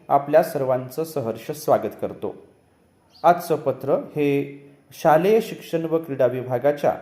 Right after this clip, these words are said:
राज्य शैक्षणिक संशोधन व प्रशिक्षण परिषद महाराष्ट्र यांचं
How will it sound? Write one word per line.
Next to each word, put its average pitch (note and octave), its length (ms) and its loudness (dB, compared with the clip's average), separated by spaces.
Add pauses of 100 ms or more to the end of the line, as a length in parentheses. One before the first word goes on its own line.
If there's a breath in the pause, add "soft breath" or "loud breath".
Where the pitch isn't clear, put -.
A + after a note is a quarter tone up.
(320 loud breath)
राज्य E3+ 500 4
शैक्षणिक D#3+ 600 -6
संशोधन C3 680 -6
व B2 240 -2
प्रशिक्षण C#3 640 -8
परिषद C3 420 -6 (160)
महाराष्ट्र A#2+ 680 -2 (480 soft breath)
यांचं C#3 560 0